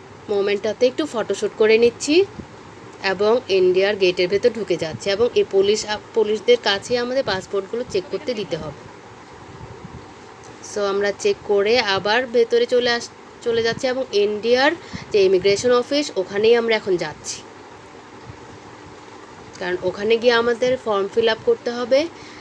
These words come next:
Then আরও কিছু প্রসেসিং আছে। আমরা দেখতে পাচ্ছেন লাইনে দাঁড়িয়েছি এবং এইখানে ফর্ম ফিল আপ করে, আহ, সকলে এখানে ওয়েট করছি। সবার এখানে ফিঙ্গার নেওয়া হচ্ছে, ছবি তোলা হচ্ছে।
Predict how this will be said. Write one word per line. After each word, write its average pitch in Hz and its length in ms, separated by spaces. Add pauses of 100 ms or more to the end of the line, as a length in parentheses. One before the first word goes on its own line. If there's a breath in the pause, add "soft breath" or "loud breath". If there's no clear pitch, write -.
(220 loud breath)
Then 190 160
আরও 180 200
কিছু 226 260
প্রসেসিং 226 540
আছে। 269 360 (2250 loud breath)
আমরা 180 240
দেখতে 190 280
পাচ্ছেন 240 380
লাইনে 220 400 (320)
দাঁড়িয়েছি 233 600
এবং 202 420
এইখানে 202 600 (280)
ফর্ম 208 300
ফিল 233 160
আপ 233 80 (100)
করে, 220 400 (480 loud breath)
আহ, 170 240
সকলে 202 500
এখানে 220 260
ওয়েট 208 340
করছি। 254 460 (100)
সবার 196 560
এখানে 190 300
ফিঙ্গার 202 440
নেওয়া 208 220
হচ্ছে, 214 400
ছবি 208 360
তোলা 214 200
হচ্ছে। 214 380